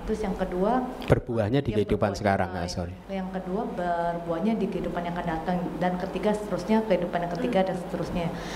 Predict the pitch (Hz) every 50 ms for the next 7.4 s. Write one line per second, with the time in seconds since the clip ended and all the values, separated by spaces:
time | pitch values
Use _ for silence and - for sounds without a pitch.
0 | - - - - - - - - 233 - - 247 247 - 233 233 - 220 214 -
1 | - 214 214 214 185 190 185 185 190 190 190 190 202 202 202 196 196 202 202 262
2 | 277 277 262 - - 202 202 196 196 196 196 196 196 196 196 196 196 190 - -
3 | - - 196 190 190 - - - 220 233 247 240 - 277 - - - - - -
4 | - - - - - - - - - - - - - 185 190 - 208 196 196 -
5 | 190 190 190 185 190 190 190 196 190 190 190 190 190 190 190 196 190 190 190 190
6 | 190 185 190 180 - - - 185 180 185 185 185 185 185 - - 196 185 185 180
7 | 185 190 190 190 190 185 -